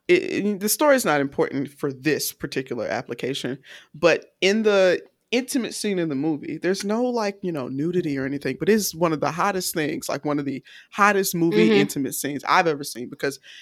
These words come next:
Speaker 1: it just
Speaker 2: Yeah.
Speaker 1: focuses a lot on, like, the tactile, um, element of lesbian
Speaker 2: Mm.
Speaker 1: sex. Now, women, this is, maybe I am sounding like a podcast nigga today.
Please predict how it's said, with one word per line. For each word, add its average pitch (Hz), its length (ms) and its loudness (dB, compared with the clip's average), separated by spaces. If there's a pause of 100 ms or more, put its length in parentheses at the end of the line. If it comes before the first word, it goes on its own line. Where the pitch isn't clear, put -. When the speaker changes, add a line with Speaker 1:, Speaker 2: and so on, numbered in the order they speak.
(120)
Speaker 1:
it 180 140 4
just 175 260 -2
Speaker 2:
Yeah. 196 220 4
Speaker 1:
focuses 175 200 -2
a 156 60 0
lot 135 320 2
on, 147 160 -2
like, 135 180 -6
the 139 100 -4
tactile, 170 1040 2 (180)
um, 147 680 -2 (480)
element 165 560 2 (480)
of 151 380 4
lesbian 220 480 4
Speaker 2:
Mm. 175 60 -2
Speaker 1:
sex. - 300 0
Now, 160 300 0 (400)
women, 196 640 0 (400)
this 170 180 -4
is, 147 260 -6 (260)
maybe 160 260 -2
I 143 120 -4
am 143 120 -2
sounding 127 300 -6
like 135 160 -10
a - 40 -16
podcast - 520 -6
nigga 135 240 -8
today. - 320 -6